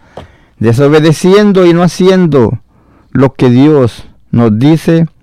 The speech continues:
a través de su palabra. Y entonces es cuando nosotros podemos ver las consecuencias. Y ya después, ¿qué pasa? Dice el hombre,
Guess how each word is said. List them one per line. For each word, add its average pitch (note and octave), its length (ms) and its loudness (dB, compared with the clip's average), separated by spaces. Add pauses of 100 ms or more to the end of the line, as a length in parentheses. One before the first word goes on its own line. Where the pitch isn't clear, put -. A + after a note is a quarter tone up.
(420)
a A#2 160 -2
través A#2 420 0
de B2 120 -2
su - 180 -4
palabra. F#2+ 640 -2 (760)
Y B2 160 2
entonces F3+ 680 0
es F3 180 0
cuando D#3 380 0
nosotros D3+ 680 -2
podemos D3 440 0
ver E3+ 400 -2 (680)
las C3 200 -2
consecuencias. C#3+ 1300 -2 (260)
Y F#2+ 140 -4
ya A2 160 2
después, E3 960 0 (360)
¿qué D#3 140 -2
pasa? E3 540 -2
Dice D#3 300 -2
el D3+ 100 0
hombre, E3 560 0